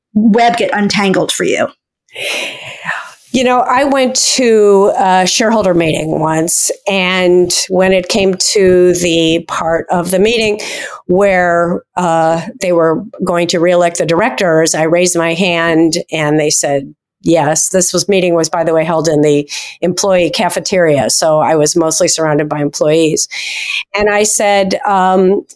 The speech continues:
Speaker 2: "Fellow shareholders, I'd like you to meet the board of directors. We have the C E O. We have the C F O, uh, who in my experience is mute. I've never heard him say anything.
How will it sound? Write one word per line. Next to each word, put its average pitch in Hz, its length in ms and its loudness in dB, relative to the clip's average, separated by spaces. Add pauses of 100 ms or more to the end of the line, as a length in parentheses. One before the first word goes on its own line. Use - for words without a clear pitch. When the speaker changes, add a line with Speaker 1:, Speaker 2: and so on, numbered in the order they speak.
(140)
Speaker 2:
"Fellow 254 300 0
shareholders, 190 560 2
I'd 185 180 0
like 180 200 0
you 185 80 2
to 165 80 2
meet 180 260 4
the 175 80 -2
board 160 220 0
of 156 80 -4
directors. 165 920 0
We 180 180 2
have 175 220 0
the 170 80 0
C 208 340 0
E 175 80 4
O. 151 320 0 (680)
We 180 160 2
have 190 260 0
the 180 80 2
C 190 340 0
F 214 260 0
O, 170 440 0 (500)
uh, 160 260 0
who 180 160 4 (100)
in 180 120 2
my 175 140 0
experience 180 360 0
is 151 160 -2
mute. 185 360 2
I've 151 140 -2
never 165 180 0
heard 165 180 0
him 160 220 0
say 175 280 0
anything. 156 460 0